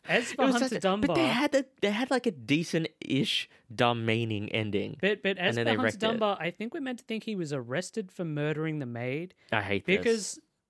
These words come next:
Speaker 1: okay, so the maid's been out in the yard for a couple of days. The gardener turns up with the police and is, like, looking at him all, and they're all, like, looking at him all stern, like, "Oh, we're gonna arrest you." But he's still lying there in a puddle of blood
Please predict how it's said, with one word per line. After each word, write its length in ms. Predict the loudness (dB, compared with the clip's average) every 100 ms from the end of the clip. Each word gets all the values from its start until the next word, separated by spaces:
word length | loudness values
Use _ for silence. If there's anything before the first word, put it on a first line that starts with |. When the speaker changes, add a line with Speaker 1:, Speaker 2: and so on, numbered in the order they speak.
| _ _
Speaker 1:
okay, 180 | 0 0
so 120 | 0
the 80 | -2
maid's 320 | 0 -2 -2
been 180 | -4 0
out 160 | 0
in 60 | -2
the 80 | 0
yard 280 | 2 0 0
for 80 |
a 20 | -6
couple 180 | -6
of 40 | -4
days. 320 | -2 -2 -6 _ _ _ _
The 100 | -4
gardener 440 | 0 2 2 0
turns 340 | -2 -2 0
up 180 | 0 0
with 160 | -2 -4
the 80 | -8
police 640 | -2 0 0 -2 -6 -8
and 100 | -2
is, 140 | -2 2
like, 180 | 0 0
looking 280 | -4 0 2
at 160 | 2
him 100 | 2
all, 160 | 0 -2
and 120 | 0 2
they're 120 | 4
all, 120 | 4
like, 220 | 2 -2
looking 240 | -4 -6 -4
at 140 | -4
him 100 | -2
all 120 | -4
stern, 340 | -4 -4 -2 -2
like, 280 | -2 -4 -2
"Oh, 100 | -2
we're 80 | 0
gonna 200 | 0 -2
arrest 260 | -2 -4 -4
you." 140 | -6 -6 _ _ _ 0
But 100 | 2
he's 120 | 2
still 280 | 0 0 2
lying 380 | 2 2 0 2
there 200 | 2 2
in 120 | -2
a 60 |
puddle 400 | -4 -2 -2 0
of 160 | -2 -2
blood 440 | 0 2 2 -4